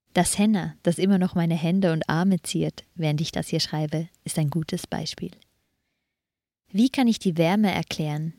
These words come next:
die ich fühlte, als wir alle unter einer Decke zusammengekuschelt auf dem Bett des Kleinzimmers saßen?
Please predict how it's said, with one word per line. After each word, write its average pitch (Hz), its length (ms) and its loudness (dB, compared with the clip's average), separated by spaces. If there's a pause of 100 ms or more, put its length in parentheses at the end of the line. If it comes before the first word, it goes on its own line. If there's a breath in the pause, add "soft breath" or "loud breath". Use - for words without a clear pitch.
(120)
die 180 80 4
ich 156 160 0
fühlte, 214 680 0
als 175 160 0
wir 165 180 2
alle 175 260 0
unter 175 280 0
einer 175 260 2
Decke 165 280 -4
zusammengekuschelt 175 1040 -4
auf - 180 -8
dem 147 180 -4
Bett - 320 -6
des 180 140 -8
Kleinzimmers 160 680 -4
saßen? - 460 -10